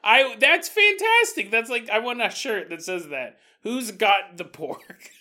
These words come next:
<laughs> Anyways, so the idea, Lopaka goes, basically, someone on the bus had pork on them. <laughs> It's Porky Pig. He's sitting there. He's like, "Oh, no." <laughs> They're stabbing him to death. They're, like, sacrificing him to the god.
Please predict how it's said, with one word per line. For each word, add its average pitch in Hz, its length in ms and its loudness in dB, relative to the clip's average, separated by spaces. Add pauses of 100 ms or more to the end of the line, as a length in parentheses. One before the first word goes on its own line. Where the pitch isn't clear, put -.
(180)
<laughs> - 360 -18
Anyways, 214 600 -2 (360)
so 233 300 4
the 226 180 4
idea, 196 300 2
Lopaka 214 460 2
goes, 190 180 -2
basically, 170 640 -2
someone 180 500 -4
on 165 260 -4
the 160 80 -6
bus 165 480 0 (100)
had 160 380 -4
pork 247 340 -2
on 135 260 -8
them. 110 460 -12
<laughs> - 60 -20 (640)
It's 170 240 -4
Porky - 460 0
Pig. - 420 0
He's - 340 -8
sitting 240 320 0
there. 247 120 0
He's 240 120 -2
like, 254 140 2
"Oh, 277 220 2
no." 262 100 2
<laughs> 254 180 -6 (540)
They're 202 160 -10 (160)
stabbing 185 340 -2
him 190 180 -8
to 180 60 -20
death. 175 280 -4 (280)
They're, 226 120 0
like, 233 200 -2
sacrificing 196 800 -4
him 185 160 -10
to - 100 -20
the 180 120 -18
god. 175 560 -6